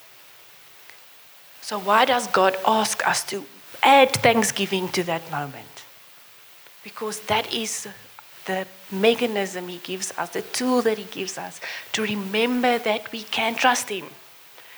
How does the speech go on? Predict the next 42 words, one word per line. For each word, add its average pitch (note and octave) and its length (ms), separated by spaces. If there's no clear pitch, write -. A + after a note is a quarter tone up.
so A#3 220
that A3+ 160
we A3+ 60
don't A#3 220
grab G3 360
back F3+ 440
the F#3+ 140
worries F3 440
we F#3 60
just - 340
gave E3+ 380
to - 120
him. D3 240
"Jesus, G#3 320
I G3 140
know G#3 360
there G#3+ 180
was G3 160
previous A3+ 560
times G#3+ 380
in G3 80
my G3+ 140
life F3 340
that - 260
you, F#3 200
that F#3 220
you G3+ 100
helped. F#3 600
I G#3 140
know A3 360
there A3 140
were G#3+ 80
previous A#3 380
times G#3+ 300
in A3+ 60
my G#3 100
son's C4 520
life E3+ 320
where F#3+ 80
he F#3 60
didn't G3+ 340
listen G3+ 600